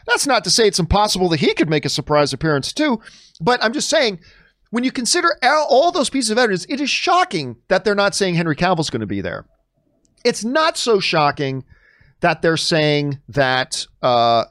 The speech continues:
that they're saying Ben's not gonna be there. So I believe those are two different situations entirely.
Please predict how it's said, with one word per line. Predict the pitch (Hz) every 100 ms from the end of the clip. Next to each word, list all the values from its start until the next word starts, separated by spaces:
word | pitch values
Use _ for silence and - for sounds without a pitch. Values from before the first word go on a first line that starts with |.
| _ _ _ -
that | 160 151 165 139 143 139
they're | 139
saying | 156 127
Ben's | 139 131 117
not | 110 104
gonna | 98
be |
there. | 95
So | -
I | 185
believe | 226 254
those | 220 208
are | 170
two | -
different | 165 170 143
situations | 143 - 107 110 107 98 - -
entirely. | 113 120 117 95 -